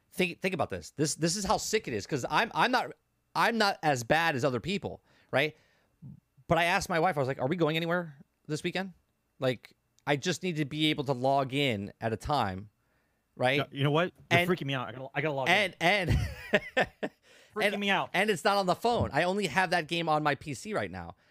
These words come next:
Speaker 1: right? So I, I have to make sure that I don't miss it, because to get my five-star piece of gear, the one piece of gear that I need, okay?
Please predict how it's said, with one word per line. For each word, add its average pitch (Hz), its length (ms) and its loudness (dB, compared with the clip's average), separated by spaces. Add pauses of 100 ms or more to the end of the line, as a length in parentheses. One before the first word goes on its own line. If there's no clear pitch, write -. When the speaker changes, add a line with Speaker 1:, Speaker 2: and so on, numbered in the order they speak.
(100)
Speaker 1:
right? 143 240 -2
So 190 140 0
I, 175 200 2
I 180 140 2
have 202 480 0
to 170 280 -4
make 165 220 -6
sure 220 380 -4
that 156 140 -2
I 165 60 2
don't 175 280 0
miss 202 220 -2
it, 185 80 -6
because 160 320 -4
to 180 100 -4
get 185 200 -2
my 196 160 2
five-star 196 1160 0
piece - 340 -12
of 175 120 -6
gear, 156 440 -2 (320)
the 170 100 2
one 190 260 0
piece 185 300 -6
of 175 100 -4
gear 214 180 -2
that 185 100 -2
I 160 100 0
need, 170 480 -6 (380)
okay? 156 360 0